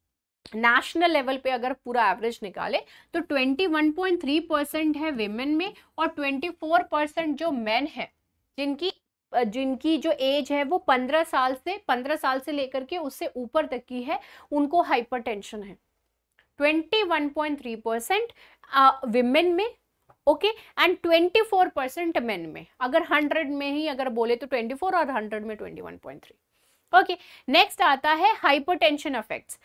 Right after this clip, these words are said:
Hypertension affects is one in three adults worldwide and is a leading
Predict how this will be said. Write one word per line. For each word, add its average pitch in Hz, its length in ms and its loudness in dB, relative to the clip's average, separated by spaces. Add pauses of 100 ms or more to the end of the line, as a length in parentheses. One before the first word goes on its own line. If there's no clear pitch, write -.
(280)
Hypertension 349 800 4
affects - 460 -4
is 392 380 -2 (560)
one 277 400 0 (120)
in 359 160 -2
three 294 220 -2 (140)
adults 214 460 -4 (100)
worldwide 247 640 -2 (360)
and 320 200 4 (140)
is 311 260 0 (200)
a 277 100 6
leading 302 600 4